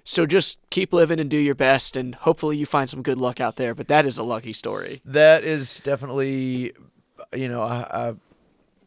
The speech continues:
Speaker 2: I'm proud of that one.
Speaker 1: Yeah,
Speaker 2: That's,
Speaker 1: nice.
Speaker 2: but it, that, that, that just shows what being polite can do for you.
Speaker 1: There you go.
Speaker 2: <laughs>
Speaker 1: Wow,
Speaker 2: No,
Speaker 1: another
Speaker 2: there's,
Speaker 1: loop
Speaker 2: I
Speaker 1: back.
Speaker 2: don't, yeah, it never looked back. That was
Speaker 1: Another
Speaker 2: the
Speaker 1: loop,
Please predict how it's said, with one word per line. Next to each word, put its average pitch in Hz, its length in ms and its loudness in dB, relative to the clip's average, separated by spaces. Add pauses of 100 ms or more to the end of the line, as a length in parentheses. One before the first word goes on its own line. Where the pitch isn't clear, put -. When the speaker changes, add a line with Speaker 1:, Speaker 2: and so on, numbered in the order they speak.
(440)
Speaker 2:
I'm 104 60 -16
proud 123 240 0
of 113 40 -6
that 113 180 -4
one. 104 260 -14
Speaker 1:
Yeah, 160 280 4
Speaker 2:
That's, 135 220 0 (220)
Speaker 1:
nice. 160 400 2
Speaker 2:
but 180 180 -2
it, 170 180 -6
that, 160 180 -2
that, 175 280 -4
that 160 320 -2
just 147 160 -10
shows 139 300 -2
what 120 160 -6
being 123 220 -10
polite 117 320 -12
can 113 100 -20
do 117 200 -16 (240)
for 123 160 -16
you. 113 120 -18 (140)
Speaker 1:
There 185 340 4
you 202 160 6
go. 262 400 8
Speaker 2:
<laughs> 160 60 4
Speaker 1:
Wow, 233 300 6
Speaker 2:
No, 214 60 6
Speaker 1:
another 226 220 4
Speaker 2:
there's, 277 100 2
Speaker 1:
loop 294 200 2
Speaker 2:
I - 80 -20
Speaker 1:
back. 214 260 8
Speaker 2:
don't, 156 320 0
yeah, 117 320 -2
it 113 140 -12
never 127 400 -8
looked 151 280 -6
back. 67 340 -8
That 160 120 -8
was - 40 -6
Speaker 1:
Another 190 240 2
Speaker 2:
the 202 40 6
Speaker 1:
loop, 170 240 2